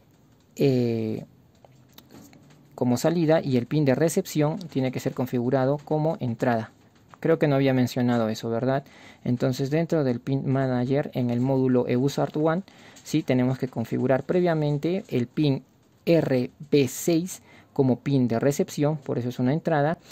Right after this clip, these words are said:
y el pin R B cuatro como pin de transmisión, y por ende es una salida, ¿sí? Dicho eso, simplemente le damos a Generate, ¿sí? Vamos a cerrar aquí, ya que yo ya tengo la,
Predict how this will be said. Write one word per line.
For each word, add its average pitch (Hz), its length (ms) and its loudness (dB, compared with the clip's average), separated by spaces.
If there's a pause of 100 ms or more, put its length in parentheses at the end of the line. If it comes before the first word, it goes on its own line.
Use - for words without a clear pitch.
(200)
y 151 140 4
el 147 100 2
pin 165 420 -2 (100)
R 143 240 4
B 139 180 2
cuatro 143 500 -2
como 123 280 0
pin 143 320 0
de 123 100 0
transmisión, 143 720 -2 (120)
y 151 100 -6
por 170 200 0
ende 147 320 0
es - 180 -6
una 139 340 -4
salida, 110 480 -6 (160)
¿sí? 160 240 -4 (540)
Dicho 185 300 0
eso, 180 340 0
simplemente 143 520 -2
le 123 140 0
damos 131 320 -2
a 117 80 -6
Generate, 151 600 -2 (340)
¿sí? 147 280 -4
Vamos 131 240 -6
a 127 40 -12
cerrar 131 300 -6
aquí, 165 280 -4 (280)
ya 123 140 -4
que 120 160 -6
yo 127 120 -4
ya 127 160 -2
tengo 123 300 -2
la, 117 320 -8